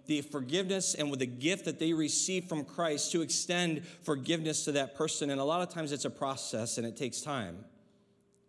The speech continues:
Because we have this misconception sometimes, I think. I think we think, if I forgive that person, then I'm letting them off the hook for what they did. And that's not the case.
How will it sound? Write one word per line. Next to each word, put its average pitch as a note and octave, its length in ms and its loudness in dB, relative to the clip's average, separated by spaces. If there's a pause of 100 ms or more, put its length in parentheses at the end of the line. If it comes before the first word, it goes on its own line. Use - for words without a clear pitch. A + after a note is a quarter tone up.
(360)
Because E3+ 240 2
we F#3+ 80 6
have A3 80 4
this F#3+ 160 2
misconception F3 760 2
sometimes, C3 420 0
I B2 80 0
think. C3+ 240 -2
I C3+ 60 0
think F3+ 240 0
we E3+ 100 2
think, E3 360 0 (240)
if D3 180 0
I F#3 160 6
forgive G3 420 2
that F#3 260 2
person, E3 760 2 (1200)
then D3+ 140 4
I'm D3 160 4
letting D#3+ 240 2
them D3+ 160 2
off D3+ 140 0
the C3 100 0
hook A#2+ 300 -2 (240)
for - 80 -6
what A#2 160 0
they A2+ 100 2
did. G2+ 300 -2 (480)
And E3 80 2
that's F#3 160 0
not E3+ 160 2
the B2 80 -4
case. - 560 -6